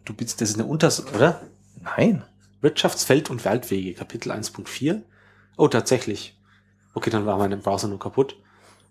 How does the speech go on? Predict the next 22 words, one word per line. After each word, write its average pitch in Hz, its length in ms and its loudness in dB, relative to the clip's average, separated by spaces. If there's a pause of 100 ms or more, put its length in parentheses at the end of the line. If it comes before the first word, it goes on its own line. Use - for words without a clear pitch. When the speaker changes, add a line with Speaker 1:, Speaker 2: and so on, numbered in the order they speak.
(160)
Speaker 1:
Genau, 120 400 2
und 131 540 2
da 127 180 4
hat 175 200 0
man, 160 360 -2 (300)
genau, 110 260 2 (240)
drüber 170 240 6
steht 170 220 4
in 151 80 -2
dem 151 120 0
Fall 143 220 2
jetzt, - 280 0
ähm, 127 480 -2
Highway 135 300 6
gleich 117 260 -6
Track. - 380 -4 (1000)
Und 127 120 0
dann 131 160 4
gibt's 127 180 2
eben 123 180 -2
diesen 117 220 -6
Track-Type. 101 520 -2